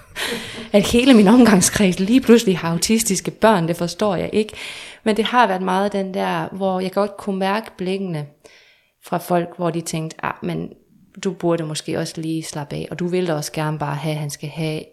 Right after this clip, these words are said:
det her stempel, og det er vist også bare dig, der presser lidt for hårdt på, og bliver ved med at insistere." Og, og desværre er det også familie, for vi har været enormt svært for dem at se. De ser ti minutters Dexter,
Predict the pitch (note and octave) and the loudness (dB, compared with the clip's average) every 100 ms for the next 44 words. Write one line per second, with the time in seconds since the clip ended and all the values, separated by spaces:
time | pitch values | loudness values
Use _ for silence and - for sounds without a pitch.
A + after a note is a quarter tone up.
0 | - D#3 C#3+ C#3+ - E3 D#3 - D3+ C#3+ | -12 -8 -6 -8 -8 -8 -8 -10 -10 -8
1 | C#3 D3 - - - - F#3 F3 E3 E3 | -10 -12 -18 -20 -6 2 2 2 -2 -4
2 | - D#3 D#3 E3 D#3+ - D3 E3 D#3+ E3 | -2 -2 -2 -6 -8 -8 -8 -6 -6 -2
3 | F#3 F3+ F#3 D#3+ D3+ D3+ D#3 - E3 D#3+ | -2 -2 -4 -8 -4 -4 -6 -4 -2 -2
4 | - D3+ D3 E3+ E3 F3 G3+ A3 D#3+ C#3+ | -4 -8 -6 -4 -4 0 0 2 0 -2
5 | D3+ - D3+ - F3 D#3+ C#3+ - - - | -6 -6 -6 -4 -2 0 -2 -8 -18 -20
6 | - - - _ - F3+ - F3+ F3 - | -20 -20 -20 _ -6 -6 -4 -2 -2 0
7 | F#3+ F#3+ F3 E3+ E3+ - - F#3+ F#3+ G#3 | 0 0 -2 -4 -6 -12 -8 -2 0 -2
8 | E3 D3 - F3+ F#3 G3 G#3 G#3 _ _ | -6 -12 -12 -10 -10 -10 -10 -12 _ _
9 | G#3+ G3+ G3+ G#3 F3+ E3+ - - F#3 F3 | -6 -4 -2 -2 -2 -6 -10 -8 -4 -4
10 | D3+ - - D#3+ D#3+ E3 - E3+ E3+ F#3+ | -6 -10 -8 -6 -6 -8 -6 -6 -6 -6
11 | - A3 F#3+ D3 - - - - _ _ | -4 -2 0 -2 -8 -18 -20 -20 _ _
12 | - - - B3+ G3+ F#3 F3 E3+ - A3 | -8 -6 -4 -4 -2 -4 -4 -6 -4 -4
13 | A3 F3 | -4 -6